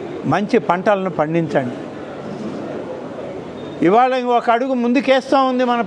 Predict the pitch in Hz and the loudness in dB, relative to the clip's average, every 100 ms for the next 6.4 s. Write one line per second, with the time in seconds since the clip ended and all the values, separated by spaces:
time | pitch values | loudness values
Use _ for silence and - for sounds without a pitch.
0 | 214 220 247 247 208 113 - - - - | 2 4 2 2 0 0 -8 -12 -12 -12
1 | - - - - - - - - - - | -10 -10 -12 -12 -12 -12 -10 -10 -12 -12
2 | - - - - - - - - - - | -12 -12 -12 -12 -12 -12 -12 -12 -10 -4
3 | - 240 269 269 269 233 165 - - - | 4 6 6 6 4 0 -6 -8 -10 -10
4 | - - - - - - - - - - | -10 -10 -10 -12 -12 -10 -10 -10 -4 0
5 | 196 - 247 190 214 254 269 262 269 247 | 2 4 4 4 2 2 2 4 2 4
6 | 262 254 262 262 | 4 4 4 2